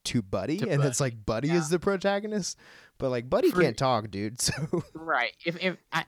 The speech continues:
Speaker 2: I think the closest they probably came to that was the groundskeeper, but he was, like, eighty years <laughs> old.
Speaker 1: Yeah.
Speaker 2: You know, just this, like, goofy old man, or he wasn't even goofy. He was just, like, this,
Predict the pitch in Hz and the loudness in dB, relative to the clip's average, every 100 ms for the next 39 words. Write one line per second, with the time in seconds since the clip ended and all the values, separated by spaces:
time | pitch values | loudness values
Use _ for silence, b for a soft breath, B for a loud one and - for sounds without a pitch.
0 | 170 147 208 208 - 151 - 165 175 180 | -4 -4 -6 -6 -6 -8 -8 -2 -2 -2
1 | 196 - 190 180 185 190 202 196 202 214 | -6 -6 -6 -4 -4 -2 -2 -2 -6 -4
2 | 202 208 202 147 117 117 110 107 117 127 | -4 -4 -4 -4 -4 -4 -2 -2 -2 -4
3 | - 156 151 165 160 - 120 127 139 156 | -6 -8 -6 -6 -6 -6 -10 -6 -4 -2
4 | 143 123 110 101 - - _ _ - 117 | -4 -4 -6 -6 -12 -20 _ _ -10 -4
5 | 117 127 123 117 110 113 113 101 110 135 | -2 0 0 2 2 0 -2 -2 0 0
6 | 135 120 - B B _ 123 90 95 117 | 0 -4 -6 B B _ -6 -6 -6 -8
7 | 107 104 107 120 - 117 - 117 110 120 | -8 -8 -10 -12 -6 -8 -2 -4 -2 -6
8 | 110 113 117 120 110 107 104 101 104 - | -4 -2 -2 -2 0 -2 -4 -6 -10 -4
9 | 123 117 147 170 165 117 104 104 110 104 | -2 0 0 0 0 0 0 -2 -2 -4
10 | 101 117 - 123 107 98 - | -6 -6 -8 -8 -8 -8 -8